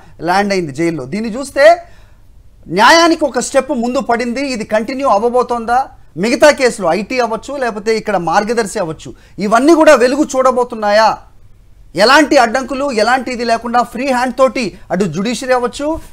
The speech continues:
ఇటు చట్టం కావచ్చు, వాళ్ళ పని వాళ్ళు చేసుకునే ప్ర-,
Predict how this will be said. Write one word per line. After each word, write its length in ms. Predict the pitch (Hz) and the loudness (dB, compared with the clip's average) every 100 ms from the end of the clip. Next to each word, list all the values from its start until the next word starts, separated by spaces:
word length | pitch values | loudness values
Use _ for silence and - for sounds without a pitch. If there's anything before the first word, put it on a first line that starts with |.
| - | -10
ఇటు 140 | 208 | -8
చట్టం 420 | 196 233 220 285 | -4 -4 -2 0
కావచ్చు, 340 | 269 240 - 180 | 2 2 0 2
వాళ్ళ 180 | 196 202 | 2 2
పని 220 | 214 254 | 0 2
వాళ్ళు 320 | 247 233 220 | 0 0 -2
చేసుకునే 680 | 226 - 247 240 233 233 202 - - - | -4 -4 -4 -2 -2 -4 -6 -10 -20 -20
ప్ర-, 420 | - 196 185 | -2 2 2